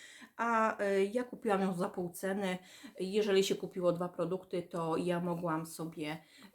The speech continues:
e, po prostu dwa produkty, e, drugi jest pięćdziesiąt procent taniej, więc po przeliczeniu, e, kapelusza i tej koszulki, to mam koszulkę tańszą. Bardzo fajna ta koszulka. E, czy ja kupiłam jeszcze coś w Diversie? Kupiłam w Diversie, tak,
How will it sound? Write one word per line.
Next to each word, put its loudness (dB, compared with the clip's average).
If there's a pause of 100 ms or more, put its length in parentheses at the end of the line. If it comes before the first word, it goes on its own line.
(1040)
e, -12
po -6
prostu -4
dwa 2
produkty, 4 (140)
e, 4
drugi 0
jest 2
pięćdziesiąt -2
procent -4
taniej, 0 (300)
więc -2
po -4
przeliczeniu, 0
e, 4
kapelusza 0
i -6
tej -4
koszulki, -4
to -2
mam 0
koszulkę -4
tańszą. 4 (800)
Bardzo 2
fajna 2
ta -4
koszulka. 0 (520)
E, 4
czy -2
ja 6
kupiłam 6
jeszcze 6
coś -2
w 0
Diversie? 2
Kupiłam 4
w -6
Diversie, 0
tak, 4